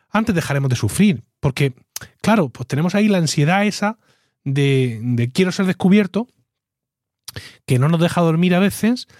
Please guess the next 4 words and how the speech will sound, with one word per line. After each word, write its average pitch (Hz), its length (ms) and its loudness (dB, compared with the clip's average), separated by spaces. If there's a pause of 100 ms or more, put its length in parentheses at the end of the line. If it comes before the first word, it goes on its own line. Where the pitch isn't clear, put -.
(460)
pero 208 380 2 (160)
tenemos 147 360 0
que 214 160 -2
centrarnos 175 960 0